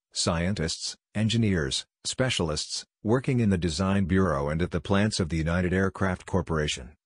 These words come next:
at the enterprises of our suppliers and partners. The emergence of a new regional turboprop aircraft opens up new perspectives for the Russian civil aircraft industry, noted Yuri Slyusar, General Director of the United Aircraft Building Corporation.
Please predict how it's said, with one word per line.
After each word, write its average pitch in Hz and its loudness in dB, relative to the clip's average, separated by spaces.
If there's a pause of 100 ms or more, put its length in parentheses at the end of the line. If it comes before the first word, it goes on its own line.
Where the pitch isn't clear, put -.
(140)
at 101 0
the 110 4
enterprises 98 2
of 87 -2
our 87 0
suppliers 104 -2
and 85 0
partners. 95 -2 (400)
The 98 4
emergence 92 2
of 85 0
a 87 2
new 95 2
regional 98 2
turboprop 92 0
aircraft 101 0
opens 90 2
up 95 0
new 92 2
perspectives 87 -2
for - -4
the 80 0
Russian 95 0
civil 95 0
aircraft 95 0
industry, 87 -4 (180)
noted 104 2
Yuri 95 4
Slyusar, 95 2 (240)
General 113 4
Director 85 2
of 71 -2
the 80 2
United 85 2
Aircraft 95 0
Building 90 2
Corporation. 90 -2